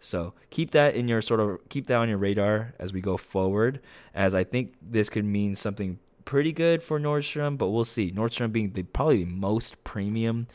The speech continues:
of these three that I've just mentioned. Um, but, uh, yeah, they report next week on Wednesday. I'll be watching that, um, because I wanna get into Nordstrom, but I don't wanna risk anything, so I'm just gonna wait until after the earnings report and then go from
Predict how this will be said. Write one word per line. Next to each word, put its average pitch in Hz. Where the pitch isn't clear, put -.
of 95
these 101
three 101
that 95
I've 90
just 95
mentioned. 101
Um, 90
but, 95
uh, 90
yeah, 104
they 92
report 117
next 113
week 113
on 90
Wednesday. 98
I'll 107
be 120
watching 107
that, 95
um, 90
because 101
I 90
wanna 113
get 110
into 107
Nordstrom, 131
but 101
I 104
don't 123
wanna 123
risk 98
anything, 110
so 95
I'm 92
just 95
gonna 98
wait 87
until 92
after 98
the 117
earnings 120
report 120
and 95
then 90
go 87
from 78